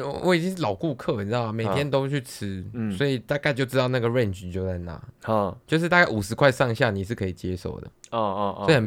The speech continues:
Speaker 1: 便宜啊。
Speaker 2: 了解，
Speaker 1: 我感觉有机会可以吃吃看它的那个炸排骨。
Speaker 2: 嗯，嗯，嗯，嗯，嗯。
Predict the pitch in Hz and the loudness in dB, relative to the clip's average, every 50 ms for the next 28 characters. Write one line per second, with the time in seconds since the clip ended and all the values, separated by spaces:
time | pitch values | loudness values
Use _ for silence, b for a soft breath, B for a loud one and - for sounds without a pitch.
0 | 95 98 101 101 98 98 92 87 - - 135 160 165 151 135 123 - 135 151 165 | 2 0 0 0 0 -2 -2 -4 -2 0 2 4 4 6 6 4 4 4 4 6
1 | 170 156 131 139 127 123 123 - - 123 127 123 131 123 113 117 117 113 107 110 | 6 6 6 4 2 0 0 -2 -4 -4 -2 0 0 0 2 2 0 0 0 0
2 | 110 104 104 98 - 117 104 90 92 85 82 87 - - - - 127 117 110 101 | 0 0 0 0 0 0 -2 -2 -2 -6 -8 -10 -12 -12 -8 -6 -4 -2 0 0
3 | 98 98 104 98 92 95 98 95 87 98 92 87 - 95 95 90 87 | 0 0 -2 -2 -2 -2 -4 -6 -6 -6 -6 -6 -6 -6 -6 -8 -8